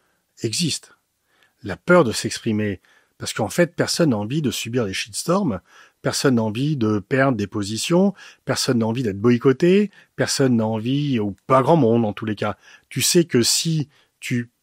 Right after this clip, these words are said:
utilises, euh, les propos que j'utilise, que si tu mets en cause Netanyahou, tu vas te subir, euh, une super campagne sur ton antisémitisme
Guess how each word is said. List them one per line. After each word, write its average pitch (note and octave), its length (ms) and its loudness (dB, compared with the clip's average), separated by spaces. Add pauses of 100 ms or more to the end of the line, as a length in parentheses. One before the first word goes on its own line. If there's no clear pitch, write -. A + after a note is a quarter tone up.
(480)
utilises, D3+ 680 0
euh, G#2+ 200 -2
les G#2 140 -6
propos A2+ 380 -4
que A2 100 -4
j'utilise, E3 480 0
que - 140 -4
si - 160 -6
tu A#2 120 -8
mets B2+ 120 2
en C#3+ 180 4
cause C3 400 2 (300)
Netanyahou, A#2+ 720 0 (280)
tu - 160 -4
vas G3 200 0
te - 120 -6
subir, D3+ 800 -2
euh, A2+ 120 2
une G#2+ 160 0
super F#3 380 0
campagne D#3 360 -2
sur A#2 160 -8
ton A2+ 160 -4
antisémitisme A#2 800 -6